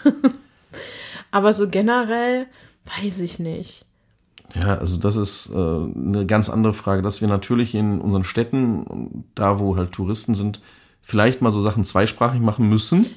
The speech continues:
Speaker 1: Ja, natürlich.
Speaker 2: Völlig richtig, aber
Speaker 1: Mhm.
Speaker 2: in einem Alltagssprachgebrauch finde ich, äh, diese Anglizismen teilweise echt unangebracht. Das hört sich teilweise dann auch total bescheuert an, so ein deutscher Satz. „Ich brauche heute noch meine Quality Time.“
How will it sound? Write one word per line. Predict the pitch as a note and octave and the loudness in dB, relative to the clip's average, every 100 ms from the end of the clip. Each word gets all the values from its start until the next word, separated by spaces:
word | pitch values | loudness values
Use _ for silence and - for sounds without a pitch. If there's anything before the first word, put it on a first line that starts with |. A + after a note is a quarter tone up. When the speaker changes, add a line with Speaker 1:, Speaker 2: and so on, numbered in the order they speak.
| - | -10
Speaker 1:
Ja, | G3+ G#3+ | -6 -4
natürlich. | D4 F3+ A3 A#3 F#3 F#3 - | -2 -4 -6 -6 -8 -10 -16
Speaker 2:
Völlig | - - C#3 D3+ | -6 2 4 4
richtig, | C3 B2+ G2 | 2 2 0
aber | F#2+ | 2
Speaker 1:
Mhm. | G2+ | 4
Speaker 2:
in | |
einem | A#2 A2 - | 6 4 2
Alltagssprachgebrauch | A2+ B2+ C#3+ - - A#2+ A2+ - B2+ C3+ A#2+ A#2+ A#2+ | 2 4 2 0 -6 -6 -2 2 2 2 0 0 2
finde | B2 A#2 | 2 4
ich, | A2 A2 - - - - _ _ - | 2 -2 -16 -20 -20 -20 _ _ -2
äh, | A2 G#2+ | 0 2
diese | G#2+ A2 | 2 2
Anglizismen | A2+ A2+ A2+ - - C3+ C3+ - _ | 4 2 2 -2 0 2 0 -2 _
teilweise | - A2+ A2 A2 G#2+ G#2+ - _ _ _ _ _ _ _ _ _ _ _ _ - | -2 2 4 2 2 -2 -4 _ _ _ _ _ _ _ _ _ _ _ _ -2
echt | C3 - | -2 2
unangebracht. | D3+ D3 G#2+ E2+ F#2+ F2 - | 4 4 4 2 -2 -6 -4
Das | G2 - | -4 0
hört | A#2 | 0
sich | A#2 - | 0 -4
teilweise | A2+ A2+ A2 | -2 -2 -2
dann | A2 G#2+ | -2 -2
auch | - | -4
total | - - A#2 A#2 - - | -10 -4 -2 -2 -6 -10
bescheuert | - A2 - - D3 - - | -10 -8 -6 -4 -2 -2 -4
an, | C#3+ | -2
so | G#2+ | 0
ein | F#2+ | 0
deutscher | E2 E2+ F2 | -2 -2 -2
Satz. | F2 G2+ - - - _ _ _ _ _ _ - | 0 -2 -4 -14 -20 _ _ _ _ _ _ -8
„Ich | F#2+ | -4
brauche | A2+ G#2 | -2 -2
heute | A#2+ | 0
noch | |
meine | A#2+ A#2 | 2 2
Quality | A2+ - C3 C#3 A2 | 0 0 0 0 -6
Time.“ | - G2 G2 F#2+ G2 | -2 0 2 2 0